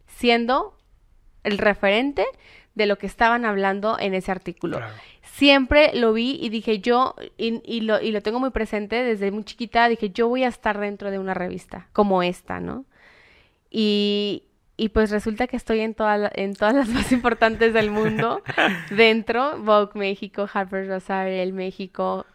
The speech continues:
Speaker 1: La Oficial, Marie Claire, yo creo que todas, hasta las que no me acuerdo su nombre, Chaparral Magazine en, en España.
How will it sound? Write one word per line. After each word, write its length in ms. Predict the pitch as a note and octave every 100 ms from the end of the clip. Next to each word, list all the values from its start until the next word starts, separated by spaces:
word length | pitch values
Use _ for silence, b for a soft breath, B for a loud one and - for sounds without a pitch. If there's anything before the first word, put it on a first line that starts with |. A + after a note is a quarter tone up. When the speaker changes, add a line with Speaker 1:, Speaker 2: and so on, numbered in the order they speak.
| _
Speaker 1:
La 100 | G3+
Oficial, 680 | G3 G3+ F3+ G3 F#3 F#3 G3 G3+
Marie 240 | F#3+ F#3
Claire, 340 | G3 F#3 F#3
yo 100 | G3+
creo 140 | A#3 A#3+
que 120 | A3+
todas, 600 | - G3 E3+ D3+ - _ _ _ _
hasta 540 | - G3 - F#3 F3+ F3+
las 200 | F#3 -
que 140 | F#3+
no 540 | F#3+ F#3+ G3 G#3 G3 - B B B
me 80 | G3+
acuerdo 280 | G3+ G3+ G3+
su 140 | G#3
nombre, 360 | G3 F3+ F#3 F#3
Chaparral 400 | G3 F#3 F3+ F#3
Magazine 480 | F#3 F3+ F3+ F#3 F3+
en, 200 | F3+ -
en 160 | - F3+
España. 580 | F3 - F3+ F3+ F3+